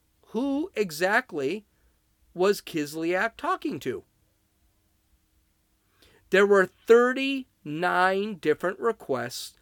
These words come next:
to unmask the individual who was talking to Kislyak. What is unmasking? Unmasking means, because you cannot spy on an American citizen, American citizens on any kind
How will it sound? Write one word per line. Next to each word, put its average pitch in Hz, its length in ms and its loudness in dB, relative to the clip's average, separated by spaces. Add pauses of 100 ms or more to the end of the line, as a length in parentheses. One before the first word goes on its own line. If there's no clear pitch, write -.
(260)
to 208 240 -8 (100)
unmask 180 1000 0 (160)
the 208 180 -6
individual 180 800 -4
who 175 100 -6
was 165 180 -4
talking 131 380 -10
to 185 80 -12
Kislyak. 180 720 -10 (880)
What 156 240 0
is 214 160 0
unmasking? 190 680 -2 (100)
Unmasking 247 880 -2
means, 156 400 -4
because 170 340 -6
you 202 60 -8
cannot 220 580 -2
spy 185 760 -2 (180)
on 165 500 -2 (100)
an 151 120 -6
American 151 560 -4
citizen, 127 600 -6 (320)
American 156 640 -4
citizens 160 720 -6
on 127 280 -8 (100)
any 190 240 -8
kind 185 580 -8